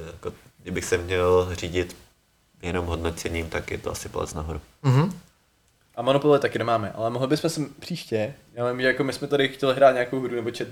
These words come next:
Speaker 3: navrhoval, že se dneska zahrajeme nějakou hru, která byla na čtyři hodiny, což se mi úplně nelíbilo. Ale
Speaker 2: Tak je teprve asi půlnoc, ne?
Speaker 3: <laughs> Ale mohli bychom si někdy dát, t-,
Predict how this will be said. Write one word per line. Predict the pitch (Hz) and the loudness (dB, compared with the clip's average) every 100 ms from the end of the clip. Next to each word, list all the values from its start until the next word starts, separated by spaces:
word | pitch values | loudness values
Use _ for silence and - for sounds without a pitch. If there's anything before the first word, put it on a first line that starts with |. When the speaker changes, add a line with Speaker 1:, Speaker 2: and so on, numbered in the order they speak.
| - | -8
Speaker 3:
navrhoval, | 120 117 117 | -4 -2 0
že | 120 | -2
se | 127 | -2
dneska | 117 127 | -4 -4
zahrajeme | 123 117 | -2 -2
nějakou | 113 113 123 | -2 -2 -2
hru, | 117 123 143 _ _ _ _ | -2 -4 -6 _ _ _ _
která | 120 117 | 4 6
byla | 120 | 6
na | 117 | 4
čtyři | - 123 | 0 -2
hodiny, | 120 120 113 | -2 -2 -4
což | 107 107 | -8 -10
se | - | -8
mi | 117 | -8
úplně | 107 123 | -2 -2
nelíbilo. | 123 104 98 92 _ _ _ _ _ 101 127 117 117 | -2 -6 -8 -12 _ _ _ _ _ -12 -10 -2 2
Ale | 123 123 123 123 - | 6 6 6 2 -2
Speaker 2:
Tak | 113 117 | -2 0
je | |
teprve | 131 147 147 151 | 0 0 2 4
asi | 151 151 | 2 0
půlnoc, | 165 165 196 196 - | -4 -4 0 0 2
ne? | 208 165 143 190 - 190 - - - | 2 2 4 0 4 4 4 -2 -8
Speaker 3:
<laughs> | - - - - | -8 -14 -12 4
Ale | 131 135 | 8 8
mohli | 139 147 | 10 8
bychom | 147 156 | 8 4
si | 147 | 2
někdy | 156 147 151 | 2 6 10
dát, | 156 151 151 | 10 10 4
t-, | - 156 | 4 4